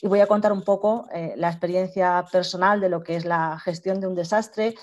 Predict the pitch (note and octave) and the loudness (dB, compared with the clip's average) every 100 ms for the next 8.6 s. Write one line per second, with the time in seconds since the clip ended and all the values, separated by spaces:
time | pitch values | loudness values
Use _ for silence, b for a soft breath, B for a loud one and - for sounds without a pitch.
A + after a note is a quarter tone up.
0 | B B F3 F3 E3+ F3+ F3+ F3+ F3 F3+ | B B -8 -6 -2 -2 2 2 2 -4
1 | F3+ F3 F3+ E3+ E3+ F#3+ G3 F#3+ G#3+ B | -6 0 2 2 -2 -2 -2 0 -2 B
2 | B B - F3 E3+ E3 F3+ F3 F#3+ G#3+ | B B 0 2 2 0 0 0 -2 0
3 | F#3+ F#3 G3+ G3+ G#3+ B3 - F3+ E3+ E3 | -2 0 -2 -2 -4 -6 -10 -6 -4 -4
4 | E3 E3 F3 F3+ F#3 F#3+ F#3+ F3 E3+ F3+ | -6 -4 -4 -2 -4 -6 -8 -10 -8 -6
5 | E3+ E3+ F3+ E3+ C#3+ C#3 - E3 D#3+ D#3+ | -6 -6 -8 -8 -10 -12 -12 -10 -8 -10
6 | D3+ E3+ E3 E3 E3 D#3 E3 F3 F3+ G3 | -10 -8 -4 -4 -4 -4 -4 -4 -6 -4
7 | F#3 F#3 A3 A#3+ C4 C#4+ - E3+ E3+ E3+ | 0 0 0 0 -4 -6 -10 -6 -6 -6
8 | F3 F#3 B3 B3 C#4 | -4 -2 -2 0 0